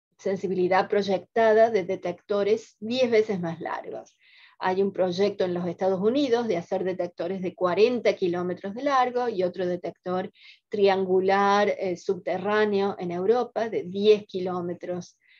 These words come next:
en, en cada brazo. Este se llama Einstein Telescope, este se llama Cosmic Explorer, pero por ahora son proyectos, son conceptos. Esperamos poder construirlos en las próximas décadas.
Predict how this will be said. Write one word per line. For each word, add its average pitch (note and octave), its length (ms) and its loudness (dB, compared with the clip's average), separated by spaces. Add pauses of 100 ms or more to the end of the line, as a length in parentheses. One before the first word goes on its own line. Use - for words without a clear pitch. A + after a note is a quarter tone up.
(200)
en, F3 340 -6
en F3+ 220 -6
cada F3+ 320 -2
brazo. - 520 -8
Este F#3 300 -6
se E3+ 120 -4
llama E3+ 360 -6
Einstein F3+ 480 -6
Telescope, G#3 760 0
este F#3+ 200 -12
se - 120 -12
llama F3 420 -10
Cosmic F#3 480 -4
Explorer, F3+ 640 -8 (300)
pero E4 220 4
por C#4 140 8
ahora B3 460 6
son F#3 500 -4
proyectos, - 800 0
son - 240 -10
conceptos. E3+ 840 -8 (340)
Esperamos F#3+ 680 0
poder F3 320 -2
construirlos F3+ 800 -2
en F3+ 160 -10
las F3 140 -12
próximas - 500 -10
décadas. - 500 -20